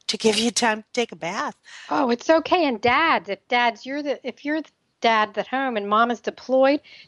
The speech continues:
Speaker 2: ask
Speaker 1: Mm-hmm.
Speaker 2: for help. It's okay. Ask one of your
Speaker 1: Yes.
Speaker 2: neighbors, "Can you help with the kids for a half hour?" Or c-, if you
Speaker 1: Right.
Speaker 2: don't know what to do, don't ever be ashamed. No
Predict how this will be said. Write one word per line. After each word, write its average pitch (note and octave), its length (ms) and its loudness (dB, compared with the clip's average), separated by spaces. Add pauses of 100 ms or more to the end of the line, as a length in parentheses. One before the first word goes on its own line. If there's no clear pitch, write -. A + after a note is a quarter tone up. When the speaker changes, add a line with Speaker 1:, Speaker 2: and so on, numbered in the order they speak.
(180)
Speaker 2:
ask E4 240 2
Speaker 1:
Mm-hmm. D4+ 100 -10
Speaker 2:
for D#4+ 140 0
help. C#4 320 2
It's - 200 -8
okay. C4 640 -2 (420)
Ask D4+ 240 0
one E4 200 2
of D#4+ 40 2
your D4 120 4
Speaker 1:
Yes. B3+ 60 -2
Speaker 2:
neighbors, A3+ 360 0
"Can B3 180 -8
you A3+ 120 -4
help G#3+ 260 -2
with G#3 80 -8
the G#3 60 -12
kids G3 340 -8
for G3 140 -6
a F3+ 40 -2
half F3 360 -4
hour?" D#3 400 0
Or A3 280 2
c-, C#4 120 -4
if C#4 140 2
you - 40 -2
Speaker 1:
Right. C#4+ 60 6
Speaker 2:
don't C#4+ 160 4
know D4 80 4
what C#4 240 2
to C4+ 120 -8
do, A#3+ 220 -2
don't E4 240 2
ever C4 240 -2
be G#3+ 320 -6
ashamed. F#3+ 460 -4
No B3+ 180 4